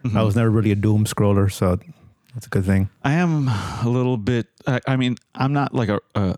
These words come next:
Speaker 1: a chronic doom scroller, but, like, when I do it, like, I'll fall deep down the rabbit hole. And so it's something I know about myself, and I try to, have to try to control. <laughs> So, you know, I did mention I, I had just come from a Bitcoin meetup,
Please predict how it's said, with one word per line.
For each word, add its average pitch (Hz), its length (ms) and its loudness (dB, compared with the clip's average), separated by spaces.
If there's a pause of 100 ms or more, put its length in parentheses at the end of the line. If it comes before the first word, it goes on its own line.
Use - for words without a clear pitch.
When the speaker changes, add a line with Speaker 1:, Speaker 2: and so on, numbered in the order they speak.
Speaker 1:
a 104 80 -4
chronic 127 500 -2
doom 95 220 -2
scroller, 95 540 -4 (240)
but, 104 120 -4
like, 95 160 -4
when 98 140 0
I 90 120 0
do 120 320 -2
it, 92 140 -4 (140)
like, - 220 -6 (240)
I'll 98 120 -2
fall 87 280 -6
deep 95 300 -6
down 90 200 -2
the 95 100 -4
rabbit 95 300 -4
hole. 90 260 -4
And 85 140 -6
so 95 320 -2 (320)
it's 147 100 -4
something 170 280 -2
I 156 80 0
know 143 140 0
about 131 200 -2
myself, 123 420 -2
and 107 80 0
I 107 60 0
try 104 160 -2
to, 110 280 -2
have 113 180 -2
to - 80 -6
try 120 140 -2
to 110 80 -2
control. 113 600 -2
<laughs> - 60 -8 (1600)
So, 196 180 0
you 233 100 2
know, 185 220 0
I 147 140 0
did 180 200 -2
mention 156 320 0
I, 120 360 0
I 110 40 0
had 107 160 -2
just - 180 -4
come 127 220 0
from 113 300 -2
a 101 60 -2
Bitcoin 123 400 -2
meetup, 101 420 -2